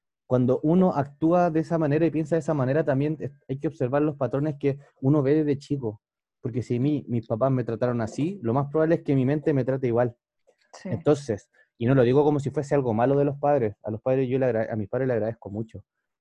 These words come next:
Speaker 1: pero yo me hago responsable ahora de cómo yo me trato. Y si me
Speaker 2: Exacto.
Speaker 1: trato igual que como me trataban antes,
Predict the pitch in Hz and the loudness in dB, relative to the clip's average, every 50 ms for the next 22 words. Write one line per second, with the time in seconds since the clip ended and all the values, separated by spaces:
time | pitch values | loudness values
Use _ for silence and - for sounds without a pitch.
0 | _ _ - 113 113 107 113 135 160 180 165 143 135 127 135 131 117 - - 110 | _ _ 0 0 2 2 4 2 2 2 2 0 -2 0 0 -2 -2 -4 -6 -8
1 | 95 - 131 131 139 135 120 117 135 156 147 127 110 - 131 139 147 147 151 147 | -4 -2 0 2 2 4 4 4 2 2 2 0 -2 -2 -4 -2 0 0 0 0
2 | 147 147 143 117 107 92 95 92 - _ _ _ _ _ - 127 - 101 113 117 | 0 -2 -2 -2 -4 -4 -6 -10 -12 _ _ _ _ _ -12 -8 -6 -4 -2 -2
3 | 110 95 156 160 156 170 160 139 143 151 147 - 165 156 156 156 160 156 156 151 | 0 2 0 0 0 0 0 0 -2 -2 -2 -6 -8 -8 -4 -4 -2 -2 -2 -2
4 | 151 147 143 151 160 160 160 165 180 185 - 214 220 240 | -2 -2 -2 -2 -2 0 -2 -2 -4 -4 -6 -8 -8 -8